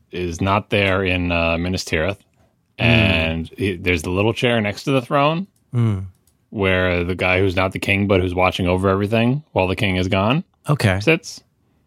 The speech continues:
Speaker 1: And that's the word I couldn't find.
Speaker 2: Okay. And I had thrown out the idea of the crown, which was definitely wrong, but I want to return to 'cause it's super interesting. We had two listeners,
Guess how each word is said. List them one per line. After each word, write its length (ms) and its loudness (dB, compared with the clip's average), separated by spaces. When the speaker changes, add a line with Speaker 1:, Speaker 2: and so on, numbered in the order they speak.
Speaker 1:
And 140 0
that's 260 0
the 100 0
word 160 4
I 80 2
couldn't 280 -2
find. 200 -16
Speaker 2:
Okay. 240 0
And 160 0
I 60 4
had 120 -2
thrown 180 2
out 120 2
the 80 0
idea 220 2
of 60 0
the 80 -6
crown, 480 2
which 220 -4
was 100 2
definitely 320 2
wrong, 220 2
but 120 2
I 20 2
want 160 2
to 40 4
return 320 2
to 80 -2
'cause 160 -4
it's 140 -4
super 240 -2
interesting. 360 0
We 80 4
had 120 0
two 320 0
listeners, 640 2